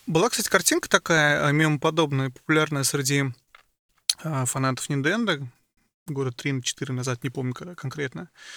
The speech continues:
может быть, даже больше, про чувака, короче, который играл в Wii U в,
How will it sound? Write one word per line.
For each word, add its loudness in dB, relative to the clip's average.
может 0
быть, -8
даже -2
больше, -4
про 2
чувака, 0
короче, 2
который 0
играл -2
в -10
Wii -2
U -2
в, -6